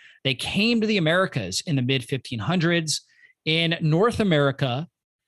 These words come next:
there are a lot of olive trees and olive vineyards in California because the, uh, atmosphere, the environment is very similar to the Mediterranean out there in California. It's warm.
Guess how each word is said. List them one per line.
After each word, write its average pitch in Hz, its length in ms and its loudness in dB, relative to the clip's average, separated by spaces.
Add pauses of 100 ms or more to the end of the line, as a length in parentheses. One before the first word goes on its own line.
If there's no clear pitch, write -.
(180)
there 147 120 2
are 139 60 2
a 139 40 2
lot 135 160 0
of 123 140 -4
olive 135 280 0
trees 156 320 -2
and 156 80 -4
olive 120 280 -4
vineyards 160 760 0
in 131 120 0
California 151 640 0
because 120 520 -4 (140)
the, 113 460 -2 (540)
uh, 113 320 0
atmosphere, 139 600 -2
the 131 80 -2
environment 127 800 -2 (360)
is 113 180 -2
very 110 200 -4
similar 151 480 2
to 131 60 -2
the 127 60 0
Mediterranean 135 760 0
out 143 240 -4
there 143 220 0
in 127 100 -6
California. 139 720 -2
It's - 160 -10
warm. 131 680 0